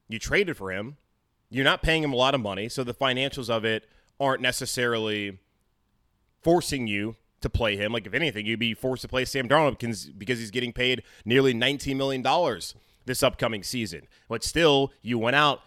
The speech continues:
and sought someone to start over Darnold. You tried to find an upgrade, and you got that in Baker Mayfield. You don't believe in Sam Darnold, so why are we having a quarterback competition?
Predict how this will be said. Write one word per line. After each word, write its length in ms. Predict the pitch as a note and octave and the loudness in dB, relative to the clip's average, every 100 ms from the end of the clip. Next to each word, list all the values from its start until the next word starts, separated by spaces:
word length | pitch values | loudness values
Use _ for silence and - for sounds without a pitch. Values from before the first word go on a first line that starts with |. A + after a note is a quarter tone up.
| - | -10
and 160 | C3 | -8
sought 460 | A#2 - B2+ C#3 - | -4 2 2 2 0
someone 400 | C#3 C3 A#2+ B2+ | -4 0 0 -2
to 100 | B2 | -6
start 420 | - - B2+ B2+ | -8 -2 0 0
over 260 | B2+ C3 A2+ | -4 -6 -6
Darnold. 380 | G2+ A2+ G2 E2 | -4 -4 -4 -6
You 100 | A2 | -8
tried 300 | - B2 C3+ | -6 -4 -4
to 80 | A#2+ | -4
find 220 | A#2 A#2 | -4 -4
an 120 | G#2 | -4
upgrade, 400 | A2+ - F2 D2 | -6 -6 -12 -10
and 140 | F2+ | -10
you 80 | A#2 | -8
got 320 | G2+ A#2 A#2 | -2 0 0
that 160 | A#2 A2 | -2 -4
in 80 | F#2+ | -4
Baker 260 | G#2 G#2+ | -8 -8
Mayfield. 540 | F#2+ A2+ A2+ D#2+ C#2 - _ _ _ _ _ - | -8 -8 -8 -14 -20 -20 _ _ _ _ _ -6
You 320 | B2+ D#3+ B2+ | 2 2 2
don't 220 | C#3 D#3+ | -2 -2
believe 280 | - B2 B2+ | 0 -2 -2
in 80 | A2 | -4
Sam 240 | A2+ G#2 | -6 -6
Darnold, 400 | F#2 B2+ G2+ E2+ F2 _ - | -2 -2 -2 -6 -12 _ -14
so 220 | - C#3 | -2 0
why 560 | A#2 G2+ B2 B2 B2 | 0 2 2 4 2
are 100 | B2 | 2
we 120 | A#2+ A2+ | 0 0
having 280 | A2 A2 | -2 -2
a 20 | G2+ | -4
quarterback 400 | C#3 C3+ G2+ - | -2 -2 -2 -6
competition? 640 | F2+ - - F2 - C2+ | -10 -12 -10 -10 -12 -20